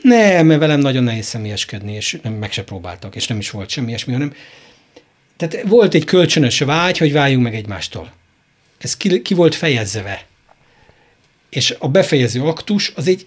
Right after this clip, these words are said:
szabályszerű, multinacionális cégtől való kirúgás lett. Ennek a kommunikációjával, ennek a megalázásra törekvő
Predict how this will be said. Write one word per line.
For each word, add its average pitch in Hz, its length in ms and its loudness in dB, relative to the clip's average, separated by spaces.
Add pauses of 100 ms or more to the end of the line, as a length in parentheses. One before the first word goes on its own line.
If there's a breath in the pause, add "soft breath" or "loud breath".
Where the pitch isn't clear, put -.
szabályszerű, 180 920 2
multinacionális 123 880 0
cégtől 143 420 -2
való 120 220 -4
kirúgás 104 480 -8
lett. - 380 -14 (1200)
Ennek 143 260 0
a 107 80 -12
kommunikációjával, 123 1120 -4 (380 loud breath)
ennek 123 260 0
a 117 40 -4
megalázásra 127 1600 0
törekvő 113 680 -2